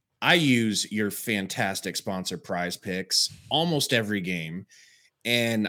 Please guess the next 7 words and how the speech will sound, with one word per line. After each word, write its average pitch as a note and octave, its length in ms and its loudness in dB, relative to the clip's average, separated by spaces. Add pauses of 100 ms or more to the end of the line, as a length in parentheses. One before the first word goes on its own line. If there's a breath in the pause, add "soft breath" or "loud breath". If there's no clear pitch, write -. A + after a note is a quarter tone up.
(160)
one A#2+ 300 2
of E3 60 4
the E3 80 4
things B2+ 380 2
that B2 100 2
I A2 100 2
consistently A2 1300 0